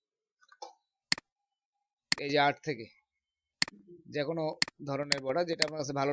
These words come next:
লাগে, এটা এখানে আপনার ইয়া আস-, আসবে, প্রিভিউ আসবে, প্রিভিউ থেকে দেখে নিতে পারেন। এই, আর এমনিতে যদি ল-, নরমাল লাইন দিয়ে বর্ডার দিতে চান তাহলে এখান থেকে যে কোনো একটা স্টাইল সিলেক্ট করবেন, বক্স অথবা শ্যাডো বা থ্রি ডি যে কোনো একটা লাইন সিলেক্ট করবেন, এখান থেকে লাইনের স্টাইল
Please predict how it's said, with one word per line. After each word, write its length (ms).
লাগে, 180
এটা 160
এখানে 240
আপনার 240
ইয়া 220
আস-, 200
আসবে, 220
প্রিভিউ 280
আসবে, 160
প্রিভিউ 280
থেকে 160
দেখে 180
নিতে 160
পারেন। 160
এই, 80
আর 140
এমনিতে 320
যদি 120
ল-, 240
নরমাল 280
লাইন 240
দিয়ে 160
বর্ডার 240
দিতে 160
চান 160
তাহলে 220
এখান 180
থেকে 200
যে 120
কোনো 140
একটা 180
স্টাইল 260
সিলেক্ট 240
করবেন, 240
বক্স 200
অথবা 260
শ্যাডো 260
বা 120
থ্রি 160
ডি 120
যে 100
কোনো 140
একটা 180
লাইন 200
সিলেক্ট 240
করবেন, 180
এখান 180
থেকে 180
লাইনের 260
স্টাইল 180